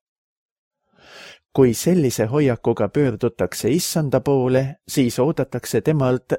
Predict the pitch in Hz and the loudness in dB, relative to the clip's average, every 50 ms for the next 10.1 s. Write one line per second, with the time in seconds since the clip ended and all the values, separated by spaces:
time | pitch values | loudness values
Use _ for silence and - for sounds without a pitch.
0 | - - - 165 151 131 - - 127 117 - _ - 120 120 113 98 123 139 160 | -2 0 2 2 2 2 0 -2 -4 -4 -4 _ -2 -2 -2 -2 -2 0 0 0
1 | 170 - - - 160 - - 156 175 - - 107 - - - 107 104 90 92 - | 0 0 -2 -4 -4 -2 -2 -2 -2 0 0 -2 -2 -2 -2 -2 -2 -2 0 2
2 | 123 107 92 90 98 92 - 95 87 85 82 - _ _ _ _ _ _ _ _ | 2 2 2 2 0 0 0 0 0 -2 -4 -6 _ _ _ _ _ _ _ _
3 | _ _ _ _ _ - - - - - _ _ _ - 151 139 123 113 107 - | _ _ _ _ _ -20 -20 -20 -20 -20 _ _ _ 2 2 2 2 0 0 0
4 | - 160 160 196 170 - - 135 135 - - 139 - - - 156 139 - 170 160 | 0 0 2 2 0 0 0 -4 -4 -2 -4 -6 -6 -4 -2 -2 0 2 2 2
5 | 156 143 175 175 185 147 120 104 101 101 104 110 107 104 92 98 101 92 101 104 | 2 2 2 2 4 4 4 4 4 4 4 4 4 2 0 0 -2 -2 -4 -4
6 | - _ _ _ _ _ _ _ _ - - - _ - 143 147 170 160 - - | -8 _ _ _ _ _ _ _ _ -20 -20 -20 _ -2 2 2 2 2 0 -4
7 | - - - 135 127 - - - 165 175 160 - - 110 127 135 123 117 113 - | -6 -2 0 0 0 0 0 2 2 2 2 0 -2 0 2 2 2 2 0 -2
8 | - 117 104 104 156 175 165 165 131 117 - - - 123 127 135 127 - - 190 | -2 0 0 2 2 0 2 2 0 0 -2 -6 -2 2 2 2 2 2 2 2
9 | 165 131 104 - - - 117 120 113 113 - - 131 - - 120 107 110 110 120 | 2 2 2 -2 -2 0 2 2 2 0 -2 -4 -4 -2 0 0 0 -2 -2 -4
10 | 135 | -6